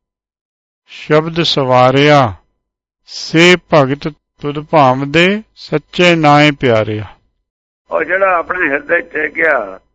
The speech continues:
Speaker 2: ਸੱਚੇ ਸ਼ਬਦ ਨੇ ਮਹਿਲ ਦੇ ਵਿੱਚ, ਉਹਨੂੰ ਸਵਾਰਤਾ, ਸਾਰਾ ਹੀ ਕੱਢਤਾ, ਉਹਦੇ 'ਚ ਸਾਰੀ ਬੁਰਾਈ ਬਾਹਰ ਕੱਢਤੀ।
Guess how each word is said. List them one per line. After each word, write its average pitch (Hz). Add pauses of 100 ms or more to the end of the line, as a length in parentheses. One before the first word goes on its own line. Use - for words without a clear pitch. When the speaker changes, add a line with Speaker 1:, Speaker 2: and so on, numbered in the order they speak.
(340)
Speaker 2:
ਸੱਚੇ 165
ਸ਼ਬਦ 160
ਨੇ 143
ਮਹਿਲ 165
ਦੇ 165
ਵਿੱਚ, 135 (520)
ਉਹਨੂੰ 196
ਸਵਾਰਤਾ, 175 (600)
ਸਾਰਾ 185
ਹੀ 202
ਕੱਢਤਾ, 175
ਉਹਦੇ 175
'ਚ 165
ਸਾਰੀ 151
ਬੁਰਾਈ 131
ਬਾਹਰ 127
ਕੱਢਤੀ। 104